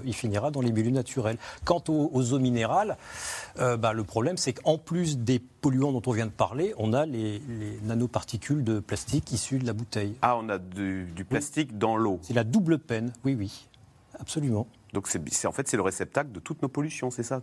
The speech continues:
Speaker 2: Tout termine dans un cours d'eau et... Euh
Speaker 1: Bien sûr, mais, euh,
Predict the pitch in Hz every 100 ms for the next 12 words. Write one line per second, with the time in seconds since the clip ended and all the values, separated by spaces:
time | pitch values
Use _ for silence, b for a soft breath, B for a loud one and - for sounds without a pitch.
0 | - 196 185 135 135 156 110 104 101 87
1 | 101 151 165 104 95 87 85 92 b b
2 | 127 247 151 127 135